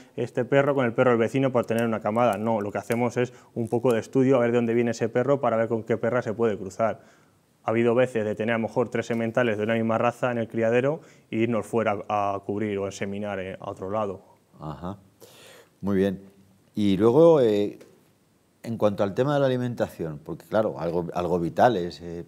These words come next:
Speaker 2: para, para los animales es la alimentación.
Speaker 1: Sí.
Speaker 2: ¿Qué tipo de alimentación
Speaker 1: Lo su-,
Speaker 2: recomiendas tú?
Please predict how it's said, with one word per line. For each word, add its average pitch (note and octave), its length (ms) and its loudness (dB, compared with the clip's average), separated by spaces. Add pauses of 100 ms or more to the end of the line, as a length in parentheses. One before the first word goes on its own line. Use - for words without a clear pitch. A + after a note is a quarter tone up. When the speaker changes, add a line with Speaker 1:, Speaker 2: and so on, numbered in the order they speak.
Speaker 2:
para, E2 240 -6
para D#2+ 260 -6
los D#2+ 160 -10
animales D#2+ 420 -8
es G#2 100 -10
la A#2 60 -8
alimentación. F#2+ 560 -8
Speaker 1:
Sí. B2 360 -4 (400)
Speaker 2:
¿Qué G#2 120 -2
tipo D3+ 240 2
de D3 100 8
alimentación C3 640 -2 (220)
Speaker 1:
Lo C#3 220 4
su-, - 80 0
Speaker 2:
recomiendas G#2+ 380 0
tú? - 140 -12